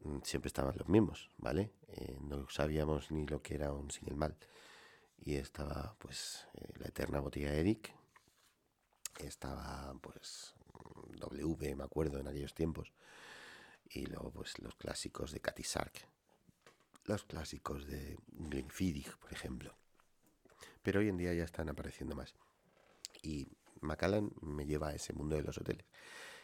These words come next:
que es un mundo que me encanta. El mundo de los hoteles, a mi mujer no tanto, pero a mí me encanta ir a los hoteles. Muchas veces el viaje me merece la pena por el hotel,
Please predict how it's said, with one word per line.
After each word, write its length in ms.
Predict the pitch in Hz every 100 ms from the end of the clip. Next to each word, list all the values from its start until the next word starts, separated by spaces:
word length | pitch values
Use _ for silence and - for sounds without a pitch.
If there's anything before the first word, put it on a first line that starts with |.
| -
que 120 | -
es 120 | 101
un 80 | 95
mundo 240 | 82 80 73
que 80 |
me 80 | -
encanta. 400 | - - 73 - - _ _ _ _ _ _ _ _ _ _ _ _ -
El 120 | -
mundo 220 | 78 76
de 100 | 73
los 160 | 76 73
hoteles, 380 | 73 - 76
a 80 | 71
mi 100 | 71
mujer 300 | 71 69 69
no 120 | 69
tanto, 360 | 69 78 - - - - - - -
pero 160 | 73
a 40 | 73
mí 100 | 76
me 100 | 78
encanta 320 | 76 76 73
ir 80 | 73
a 40 |
los 140 | 73 69
hoteles. 340 | 67 71 80
Muchas 260 | 82 - 80
veces 340 | 80 80 - - - - -
el 160 | 85 78
viaje 300 | 85 90 82
me 80 | 80
merece 320 | 78 80 76
la 120 | 78
pena 240 | 80 80
por 240 | 76 78 76 -
el 140 | - 65
hotel, 280 | - 64